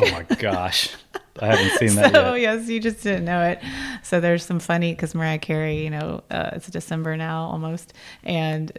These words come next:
Speaker 2: you know, she's p-, popular this time of year. So, so you have to, like, be s-, think about, like, what all the names of the workouts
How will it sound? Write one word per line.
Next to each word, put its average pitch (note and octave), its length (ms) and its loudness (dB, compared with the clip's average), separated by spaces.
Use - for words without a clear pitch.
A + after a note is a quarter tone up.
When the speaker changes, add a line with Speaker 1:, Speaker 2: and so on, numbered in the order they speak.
Speaker 2:
you - 120 -10
know, F3+ 260 -8
she's - 220 -14
p-, F3 100 -14
popular E3 480 -4
this D#3+ 100 -6
time E3+ 240 -6
of - 80 -8
year. - 220 -6
So, - 300 -6
so - 120 0
you F3+ 140 4
have F#3+ 160 4
to, F#3 100 0
like, E3 240 0
be E3 100 -4
s-, - 140 -12
think G3 160 -2
about, D#3 320 2
like, D#3 180 -4
what E3+ 140 0
all E3+ 200 2
the D#3+ 140 -2
names D#3+ 460 -4
of D#3+ 160 -8
the D#3+ 80 -4
workouts F3 680 -2